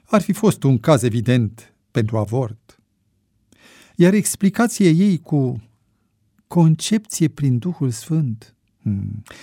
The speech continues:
ar fi convins pe orice medic de nevoia unui tratament psihiatric, fapt care ar fi făcut și mai necesară întreruperea sarcinii. După toate probabilitățile, Generația noastră nu i-ar fi permis lui Isus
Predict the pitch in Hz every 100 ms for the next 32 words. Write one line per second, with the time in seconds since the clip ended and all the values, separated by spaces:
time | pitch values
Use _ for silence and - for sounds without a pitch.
0 | - - 180 214 208 180 180 175 - -
1 | _ _ - 160 - 185 160 - 117 127
2 | 123 107 113 117 117 117 147 120 113 113
3 | 123 113 127 123 107 - - 117 143 135
4 | - 113 _ _ _ _ _ _ - 127
5 | - - _ 127 117 110 120 123 107 135
6 | - 214 160 117 113 120 - 113 110 110
7 | - _ _ _ - 135 113 131 117 165
8 | 113 104 - 107 107 - - - _ _
9 | _ _ _ _ _ 139 120 123 - 202
10 | 196 151 143 117 107 113 107 107 160 -
11 | 110 104 - _ _ _ _ _ _ _
12 | _ 131 175 190 214 233 - 156 139 135
13 | - 131 131 175 113 - 117 110 113 110
14 | 127 113 104 - 113 - -